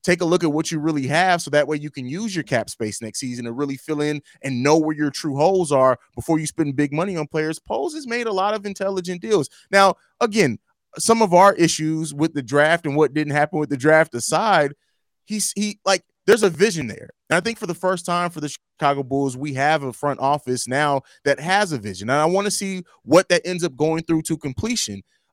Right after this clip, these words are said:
Um, so yeah, it's, it's an, it's an average, but I think it's an average with the ch-, you really can't judge this offseason as a total until we get to next offseason. Because if some of these prove it deals, like for Brian Pink-, Pringle, come through,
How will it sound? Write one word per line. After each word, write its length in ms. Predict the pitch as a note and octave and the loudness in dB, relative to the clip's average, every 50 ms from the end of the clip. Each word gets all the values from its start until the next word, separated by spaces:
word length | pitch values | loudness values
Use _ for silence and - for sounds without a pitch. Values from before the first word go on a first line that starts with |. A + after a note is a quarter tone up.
| _ | _
Um, 480 | - E3 E3 D#3+ D#3 C#3+ C#3 B2 A2 - - - | -2 -2 0 0 0 0 -2 -4 -8 -12 -14 -12
so 140 | - B3+ | -10 -8
yeah, 140 | C#4+ D4 C4 | -6 -2 0
it's, 200 | G3 F3+ G3 - - | 0 0 -2 -4 -6
it's 180 | B3+ C#4 - - | -8 -6 -6 -8
an, 140 | B3 G#3+ - | -10 -4 -2
it's 200 | G3 C4 - - | -2 -2 -2 -4
an 100 | A3+ - - | -8 -6 -2
average, 360 | D3 D#3+ F#3 F3+ G3+ F3+ F3 | -2 0 0 -2 -4 -6 -4
but 120 | D#3 F3 | -4 -4
I 40 | C#3+ | -2
think 180 | D#3+ G#3 A3 G3+ | -2 -4 -6 -6
it's 140 | - - - | -6 -6 -8
an 80 | D3 - - | -6 -6 -4
average 380 | E3+ F#3+ F#3+ F3 F3+ D#3 C3+ | -4 -4 -2 -2 -2 -4 -2
with 260 | C3+ D#3+ F3 F3 - - _ _ _ _ _ | -2 -2 -2 -2 -4 -10 _ _ _ _ _
the 80 | C#3 C#3 | -6 -4
ch-, 120 | - - - _ | -4 -6 -8 _
you 160 | - F3 G3+ F#3+ | -6 -4 -4 -2
really 240 | F3 A#3+ C4+ D#4 C#4 | -2 -2 -2 -2 -4
can't 320 | - - G#3+ A3 G#3+ - | -4 -2 -2 -2 -2 -4
judge 380 | C3+ C3+ D#3 D#3+ E3 E3 C#3 C3 | -2 0 0 0 0 0 -4 -4
this 200 | B2+ D#3+ E3 - | -4 -4 -4 -2
offseason 540 | - D3+ E3 F3 F3 - F#3 F#3 E3 F3+ E3+ | -2 -2 -2 -2 -4 -6 -8 -8 -6 -6 -4
as 160 | E3+ E3+ D#3 | -4 -6 -6
a 60 | D#3 | -8
total 440 | C#3+ - - E3 F#3+ G3+ A3 A3 A3 _ _ _ - | -6 -6 -4 -4 -2 -4 -6 -6 -10 _ _ _ -12
until 220 | C#3+ - - F#3 | -8 -4 -4 -4
we 100 | F3+ F3+ E3 | -4 -4 -4
get 160 | D#3+ E3+ E3+ | -4 -4 -4
to 80 | D3+ | -4
next 280 | B2+ C3 D#3 F#3 - - | -4 -4 -4 -4 -4 -6
offseason. 480 | A#2 A2+ A2 - - G#2+ F#2 F#2 G2 F#2 _ _ _ _ | -6 -6 -6 -6 -8 -12 -12 -12 -14 -16 _ _ _ _
Because 200 | _ - C#3+ C#3+ | _ -2 -2 -2
if 80 | C#3 - | -2 0
some 200 | - F#3 G#3 A#3+ | 0 0 0 0
of 60 | A3+ | -2
these 180 | A#3+ A3+ G3+ | -2 -4 -4
prove 280 | - - G3+ A3 A3 G3+ | -2 0 0 0 0 0
it 80 | F3 C3 | -2 0
deals, 280 | C#3 C#3+ C3 B2 A2+ | 2 2 2 2 2
like 160 | C3+ C#3+ - | 0 0 0
for 100 | - D#3+ | -2 -6
Brian 360 | B2+ G2+ C#3 D#3 E3+ F3 F3 E3+ | -2 2 2 2 2 2 0 -2
Pink-, 280 | - F#3+ G3 F#3+ - _ | -2 -2 -2 -4 -6 _
Pringle, 420 | - G3+ A3 A3+ G3 D3+ C3+ A#2+ - _ _ _ _ | -4 -2 -2 0 0 0 -2 -2 -4 _ _ _ _
come 220 | - F#3+ F3+ E3 D3 | 0 0 2 0 0
through, 440 | - F3+ A3 C4 A#3+ F#3+ C#3 A2+ | -2 -2 0 0 2 0 0 -4